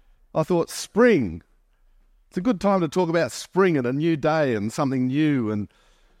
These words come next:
you sort of get here and everybody's talking about it. I thought, "Well, well, I, I thought this was my gig." And God says, "No, no." The rain falls upon everybody.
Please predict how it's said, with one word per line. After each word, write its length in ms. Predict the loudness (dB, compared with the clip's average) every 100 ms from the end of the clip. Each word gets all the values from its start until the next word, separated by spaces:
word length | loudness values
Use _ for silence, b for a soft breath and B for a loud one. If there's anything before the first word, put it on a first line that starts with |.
| _ _ -12
you 60 |
sort 240 | -4 0 0
of 80 | 2
get 160 | 2
here 100 | 4
and 80 | 2
everybody's 540 | 2 2 0 0 -4
talking 280 | -2 -2 -2
about 260 | 0 0 -2
it. 160 | -6 -12 b b b b b _ _ _ -6
I 80 | -6
thought, 180 | -2 -2
"Well, 160 | -2
well, 300 | 0 0 2
I, 60 | 0 -4 -12 -8
I 40 |
thought 180 | -4 -2
this 180 | -2 -4
was 120 | 0
my 300 | 2 4 2
gig." 320 | 0 -4 -6 _ _ _ _ _ _ _ _ _ _ _ -14
And 100 | -4
God 200 | 0 0
says, 160 | 0 2
"No, 420 | 2 4 2 0
no." 360 | -2 -2 -4 -6 _ _ _ _ _ _ _ _ _ _ _ _ _ -6
The 80 | 0
rain 320 | 2 2 0
falls 320 | 0 -2 -2
upon 480 | -4 -4 -2 -4 -4
everybody. 480 | -4 -2 -2 -2 -4